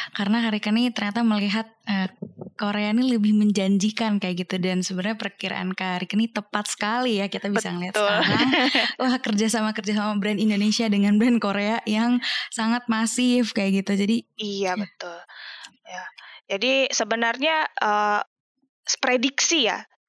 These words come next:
Speaker 2: waktu
Speaker 1: Mm-mm,
Speaker 2: itu
Speaker 1: mm.
Speaker 2: memprediksi seperti, sebenarnya seperti ju-, apa ya, seperti menang lotre juga gitu kan ya.
Speaker 1: Ya.
Speaker 2: Eh, kalau, kalau umpamanya tidak boom seperti sekarang ya bagaimana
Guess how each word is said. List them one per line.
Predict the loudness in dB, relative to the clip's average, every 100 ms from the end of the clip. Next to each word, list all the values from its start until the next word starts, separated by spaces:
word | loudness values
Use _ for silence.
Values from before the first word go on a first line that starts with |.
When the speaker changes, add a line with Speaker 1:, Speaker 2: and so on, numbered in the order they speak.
| -4
Speaker 2:
waktu | 2 4
Speaker 1:
Mm-mm, | 4
Speaker 2:
itu | 4
Speaker 1:
mm. | 2
Speaker 2:
memprediksi | 0 -2 -4 -4 -6 -2 -2 -4 _ _ -8
seperti, | -8 -6 -8 -6 -4 -2
sebenarnya | 0 2 2 0 -2
seperti | -2 -4 0 0 0
ju-, | -2 -2
apa | 0 0 2
ya, | 0 -2 -4 -4 -4 -6 -8
seperti | -6 -4 -2 0 0 2 2 0 -2 -6 -20 _ _ -2
menang | 0 2 4
lotre | 2 2 0 2
juga | 2 2 2 2
gitu | 0 0
kan | 0 0
ya. | 0 2
Speaker 1:
Ya. | 4 4 2 0 0
Speaker 2:
Eh, | 0 2 0 0
kalau, | 0 2 2 0 -2
kalau | -2 0 0 0
umpamanya | 0 -2 -2 -2 -2
tidak | -2 0 -2 -4 _ _
boom | -2 2 2 2
seperti | 0 -2 -2 -2
sekarang | 0 0 0 0 0
ya | 0 0 -4 -10 -6
bagaimana | -4 0 0 0